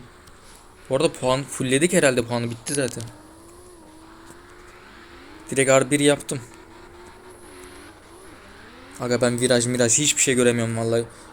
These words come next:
Rastgele gidiyorum şu an. Haritadan gördüğüm kadar gidiyoruz işte. Rakibe çarptığın için ceza. Allah razı olsun ya. Yarım saattir içimden geçti benim. Önümü göremedim onun yüzünden.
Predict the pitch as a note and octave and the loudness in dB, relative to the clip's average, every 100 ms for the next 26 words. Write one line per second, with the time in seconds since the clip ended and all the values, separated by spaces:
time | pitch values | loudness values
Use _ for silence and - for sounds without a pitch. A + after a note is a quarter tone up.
0 | - D3+ D3 - D3 C3 B2+ B2 A#2 A2+ | 0 2 4 4 2 2 0 0 0 -6
1 | A#2 A2+ - - - - - - - - | -10 -10 -14 -20 -20 -20 -20 -20 -20 -20
2 | - - - - - - - C#3 C#3 D3 | -20 -20 -20 -20 -20 -12 2 2 4 2
3 | C#3 C#3 C3+ C3+ C3 B2 A#2+ C3 - B2+ | 2 2 2 0 -2 0 0 -2 -8 -6
4 | B2+ B2 - - - - - - - - | -4 -4 -6 -10 -16 -18 -18 -18 -18 -18
5 | - - - A#2+ - B2+ - A#2+ - A#2+ | -18 -10 -4 0 2 2 2 0 0 -6
6 | - B2+ B2 A#2 A2+ A2+ B2+ C3 C3+ C3+ | -4 -2 -2 0 0 4 8 10 10 8
7 | C#3 D3+ - C#3 C3 D3+ - - - - | 6 2 2 0 -4 -6 -10 -20 -20 -20
8 | - - B2+ C#3 D3+ E3 - E3 D#3+ - | -20 -6 -2 0 0 0 -2 -2 -2 0
9 | D#3+ F#3+ F3+ D3 - C#3 C3 C3 D3+ E3+ | 0 0 0 -2 -2 -4 -2 -2 0 2
10 | D#3 C3+ B2 B2+ B2 B2 C3 E3+ | 2 2 0 -2 -4 -6 -6 -6